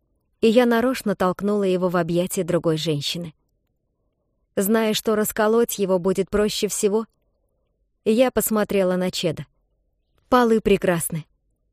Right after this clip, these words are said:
Даже не верится, что ты все это сделал вручную, без циклевочной машинки».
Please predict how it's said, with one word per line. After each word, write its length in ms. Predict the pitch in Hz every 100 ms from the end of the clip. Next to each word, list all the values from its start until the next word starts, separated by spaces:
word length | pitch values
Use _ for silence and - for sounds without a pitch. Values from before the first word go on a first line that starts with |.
| -
Даже 320 | 208 240 240
не 160 | 233 240
верится, 460 | 262 240 202 -
что 240 | 208 - 208
ты 180 | 247
все 280 | 240 - 240
это 220 | 226 226
сделал 400 | 214 - 220 220
вручную, 640 | 202 220 - - 247 247 196
без 160 | 185 185
циклевочной 640 | - 202 214 208 - 220
машинки». 640 | 214 214 - 202 160 165